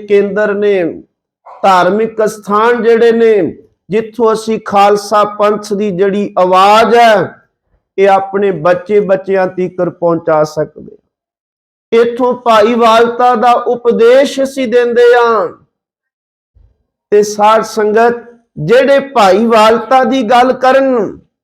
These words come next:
ਜਿਹੜੇ ਸਾਰਿਆਂ ਨੂੰ ਆਪਣੀ ਗਲਵਕੜੀ ਵਿੱਚ ਲੈਣ,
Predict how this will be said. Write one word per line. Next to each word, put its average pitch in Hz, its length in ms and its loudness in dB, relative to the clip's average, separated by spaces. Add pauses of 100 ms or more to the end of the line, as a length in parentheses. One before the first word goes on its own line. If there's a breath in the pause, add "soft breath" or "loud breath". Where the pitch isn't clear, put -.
(1200)
ਜਿਹੜੇ 269 440 4
ਸਾਰਿਆਂ 277 720 2
ਨੂੰ 277 240 -2
ਆਪਣੀ 240 480 0
ਗਲਵਕੜੀ 240 720 0
ਵਿੱਚ 285 240 -4
ਲੈਣ, 277 540 0